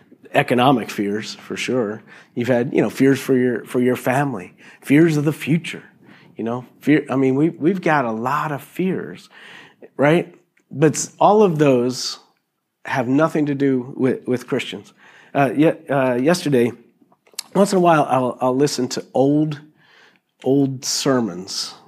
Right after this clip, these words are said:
uh, like, really old sermons. I was listening to this, uh, this, this is a woman, her name's, uh, Basilia Sch-,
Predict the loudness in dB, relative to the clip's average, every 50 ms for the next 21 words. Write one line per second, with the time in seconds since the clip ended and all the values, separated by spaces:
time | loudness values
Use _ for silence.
0 | _ _ -8 -6 -6 -6 -6 -4 -4 -4 0 2 4 4 6 4 2 2 0 -4
1 | -6 -8 -6 -6 -6 -6 -6 -6 -4 -4 -4 -4 -2 -2 0 0 0 0 0 0
2 | 2 0 0 -2 -4 -2 0 2 2 2 2 0 -2 -6 -14 -20 -20 -2 0 2
3 | 2 2 0 0 0 0 2 2 2 2 4 4 4 6 6 4 2 0 -2 -6
4 | -4 -2 0 0 2 0 0 0 -2 -4 -4 -2 -2 -2 -2 0 -2 -2 -2 0
5 | 0 0 0 -2 -4 -8 -10 -10 -12 -12 -14 -16